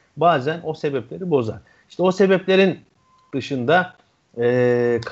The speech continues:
talebesinin ne yaptığını, ne ettiğini, ne düşündüğünü hepsi hocasına malum olur ve, e,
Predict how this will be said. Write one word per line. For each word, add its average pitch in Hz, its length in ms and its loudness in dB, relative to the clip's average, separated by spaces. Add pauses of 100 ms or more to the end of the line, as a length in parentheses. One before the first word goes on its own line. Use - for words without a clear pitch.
(140)
talebesinin 156 720 -2 (300)
ne 117 100 -4
yaptığını, 131 680 -2
ne 139 120 2
ettiğini, 131 480 -4
ne 151 140 -2
düşündüğünü 123 680 -4 (120)
hepsi 156 360 -2
hocasına 139 760 0 (300)
malum 123 500 2
olur 180 260 0 (300)
ve, 151 260 2 (300)
e, 131 760 -2